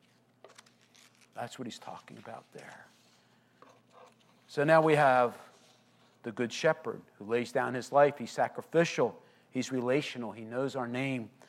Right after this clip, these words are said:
He is provider. He provides the abundant life. He is our protector.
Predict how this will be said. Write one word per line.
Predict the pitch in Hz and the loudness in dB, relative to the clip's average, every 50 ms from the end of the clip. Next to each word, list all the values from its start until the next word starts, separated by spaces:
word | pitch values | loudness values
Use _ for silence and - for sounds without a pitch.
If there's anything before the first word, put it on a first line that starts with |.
| - - _ _ _ | -20 -20 _ _ _
He | - 143 139 | -2 0 0
is | 135 - | 0 2
provider. | - 143 123 131 139 139 160 170 170 135 117 101 87 - - | 2 2 4 6 8 8 8 6 4 2 -2 -6 -6 -8 -14
He | 107 117 | -16 -16
provides | - - 135 - 131 131 143 147 135 - - | -10 -10 -4 2 4 6 6 6 2 0 -4
the | 143 135 | -6 -6
abundant | 123 110 139 135 131 123 127 - - | -2 0 -2 -2 0 -4 -8 -8 -6
life. | 113 131 143 117 104 - - _ _ _ _ - - - - - - _ - | -6 -6 -6 -6 -12 -16 -20 _ _ _ _ -20 -20 -20 -20 -20 -20 _ -12
He | - 175 - - | -10 -10 -10 -8
is | - 165 156 - - - | -8 -8 -8 -8 -6 -4
our | - 139 139 | -2 -2 -2
protector. | - - - - - - - - - - - - 196 196 - - - - 120 92 90 | -4 -8 -8 -8 -8 -8 -8 -10 -10 -8 -4 -4 -4 -4 -6 -10 -14 -10 -10 -10 -10